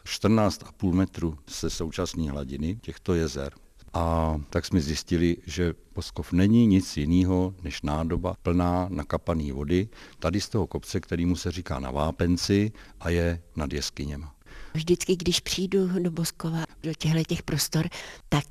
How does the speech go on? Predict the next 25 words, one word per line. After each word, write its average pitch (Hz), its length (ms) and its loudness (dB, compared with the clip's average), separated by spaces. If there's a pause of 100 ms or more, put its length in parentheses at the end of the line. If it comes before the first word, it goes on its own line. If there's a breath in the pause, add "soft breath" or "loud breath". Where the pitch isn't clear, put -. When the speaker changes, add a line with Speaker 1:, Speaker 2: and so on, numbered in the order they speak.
(240)
Speaker 2:
pořád 170 560 4
mám 165 360 4
ten 165 260 -2 (140)
první 170 500 6
tajemný 143 560 0
pocit. 151 420 -8 (260 loud breath)
Já - 140 2
nevím, 151 260 6
jestli 123 220 2
ta 127 100 0
voda 135 200 0
je 139 100 -2
opravdu 147 440 -2
zelená, 143 540 -2
ale 139 160 -2 (220 loud breath)
máte 143 240 0
to - 100 -6
nasvíceno, 147 560 -4
takže 147 280 -8
je 143 80 -2
nádherně 139 640 0
smaragdová. 147 720 -2 (640 loud breath)
Co - 220 2
když 233 320 2
přijdeš - 560 2